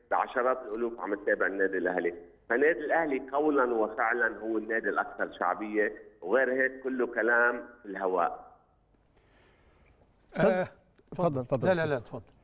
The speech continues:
Speaker 2: أستاذ علي، تابعت افتتاحية الدوري المصري هذا الأسبوع، كمحلل رياضي شفته إزاي؟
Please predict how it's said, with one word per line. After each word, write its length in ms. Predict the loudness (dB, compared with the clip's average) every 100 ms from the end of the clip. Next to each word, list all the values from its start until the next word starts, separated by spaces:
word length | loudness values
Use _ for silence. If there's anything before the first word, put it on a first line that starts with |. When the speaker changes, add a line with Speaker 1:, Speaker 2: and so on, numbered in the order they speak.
| _ 0
Speaker 2:
أستاذ 180 | 4
علي، 280 | 6 6 6
تابعت 400 | 6 6 6 2
افتتاحية 500 | -4 -2 0 4 4 4
الدوري 340 | 4 8 8
المصري 540 | 6 4 0 -2 -4 0
هذا 220 | 2 4
الأسبوع، 480 | 4 2 2 4 4 0 _ _ -20 -12 2
كمحلل 560 | 4 4 4 4 6
رياضي 360 | 6 6 6 4
شفته 300 | 2 0 0
إزاي؟ 320 | 2 2 2